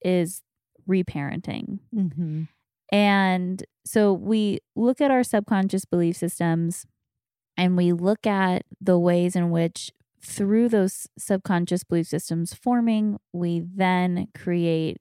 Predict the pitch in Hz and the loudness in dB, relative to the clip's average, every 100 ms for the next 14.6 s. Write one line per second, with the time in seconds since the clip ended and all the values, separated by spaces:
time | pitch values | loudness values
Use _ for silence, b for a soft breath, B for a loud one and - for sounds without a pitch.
0 | _ - 175 170 - 170 151 156 151 139 | _ -2 0 0 -4 -8 -6 -4 -2 -2
1 | 139 - - 170 - 226 214 208 208 - | -4 -6 -6 -6 -2 0 0 -2 -6 -10
2 | 156 143 143 139 135 - 151 196 233 220 | -8 -6 -4 -4 -4 -6 -4 -2 -2 0
3 | 208 202 214 B B 180 175 190 180 170 | 0 -2 -4 B B 0 0 0 2 2
4 | 165 165 156 - 175 156 156 151 147 190 | 2 2 0 -2 -2 0 0 -4 -2 0
5 | 185 _ - - 160 143 156 147 147 143 | -2 _ -16 -4 -2 0 -2 -2 -2 -4
6 | 151 143 143 147 147 160 - 117 143 147 | -2 0 0 0 0 0 -4 -4 -4 0
7 | 151 165 170 160 160 165 156 151 - 156 | 0 0 2 2 2 0 -2 -8 -4 -2
8 | 147 139 127 120 214 202 190 175 156 127 | 0 -2 -2 0 4 4 4 4 4 4
9 | 113 - 170 175 190 220 202 151 160 208 | 2 0 2 4 4 4 2 2 2 0
10 | 262 _ - 196 185 180 175 - 185 202 | -2 _ -2 2 2 2 0 0 0 2
11 | 202 190 180 180 185 170 165 156 170 226 | 2 2 2 2 2 2 2 2 2 0
12 | - - _ - 220 240 247 240 208 220 | -4 -18 _ 0 2 4 4 2 2 4
13 | 190 180 - 196 185 170 - 175 170 - | 4 4 2 2 4 4 2 -2 -4 -2
14 | 165 156 151 156 135 123 | 0 2 0 0 -2 -4